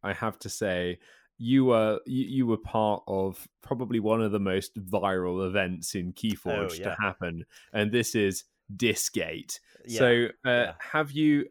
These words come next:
Speaker 1: have you learned to love Dis yet, or
Speaker 2: <laughs>
Speaker 1: are, are you, are you still, are you still struggling to, to recover from, from that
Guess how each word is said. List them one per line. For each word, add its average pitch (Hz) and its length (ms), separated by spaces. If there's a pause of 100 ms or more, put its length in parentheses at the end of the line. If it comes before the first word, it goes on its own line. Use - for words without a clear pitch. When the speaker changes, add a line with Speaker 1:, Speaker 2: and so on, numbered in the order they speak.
(140)
Speaker 1:
have 131 100
you 135 160
learned 139 400
to - 140
love 127 360 (100)
Dis 143 400
yet, 175 260 (100)
or 113 400 (140)
Speaker 2:
<laughs> - 180
Speaker 1:
are, 151 100 (380)
are 156 60
you, 151 420
are 147 100
you 139 280
still, 135 680
are 139 40
you 135 100
still 127 380
struggling 117 520
to, 107 320
to - 140
recover 104 400
from, 95 380
from 98 260
that 92 220